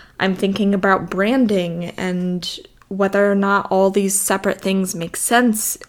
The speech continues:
whether I need to rename things to pull them all under one umbrella in a clearer way. I don't know.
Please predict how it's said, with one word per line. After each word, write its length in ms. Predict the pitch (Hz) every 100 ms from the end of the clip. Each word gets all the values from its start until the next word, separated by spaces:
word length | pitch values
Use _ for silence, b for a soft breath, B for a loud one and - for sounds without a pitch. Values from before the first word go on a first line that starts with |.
| _
whether 800 | 185 190 185 185 185 180 180 - -
I 100 | 196
need 280 | 185 180 -
to 340 | - 190 185
rename 680 | 180 170 175 180 202 269 277
things 760 | 285 277 262 262 254 240 - - _ -
to 200 | 185 -
pull 260 | - - 196
them 200 | 196 190
all 200 | 185 190
under 240 | 190 190
one 160 | 185 175
umbrella 680 | 170 175 240 285 269 269 269 B B B B B B B
in 180 | 214 208
a 160 | 190 - - _ _
clearer 460 | - 226 214 196 190
way. 540 | 190 220 277 302 302 - _ -
I 60 | 226
don't 160 | 269
know. 220 | 320 202